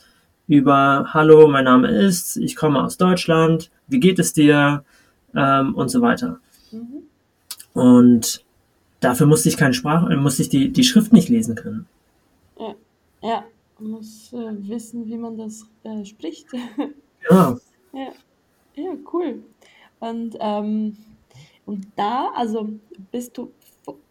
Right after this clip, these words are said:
Speaker 2: also mit, mit der Sprache, also quasi mit dieser Hilfe, mit dieser Unterstützung für Menschen mit der Sprache,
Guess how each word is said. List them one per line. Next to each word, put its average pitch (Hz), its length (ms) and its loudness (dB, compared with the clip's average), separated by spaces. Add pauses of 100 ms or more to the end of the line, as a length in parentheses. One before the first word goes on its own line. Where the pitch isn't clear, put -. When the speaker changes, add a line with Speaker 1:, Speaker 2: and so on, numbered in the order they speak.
(320)
Speaker 2:
also 214 160 -8
mit, 214 400 -10
mit 240 320 -8
der 269 120 -6
Sprache, 226 340 -10
also 208 180 -8
quasi 208 300 -8
mit 214 180 -6
dieser 240 240 -8
Hilfe, 247 480 -8
mit 233 160 -10
dieser 220 160 -8
Unterstützung 233 840 -12
für - 140 -12
Menschen 233 560 -10
mit 208 140 -12
der 196 80 -10
Sprache, 240 520 -10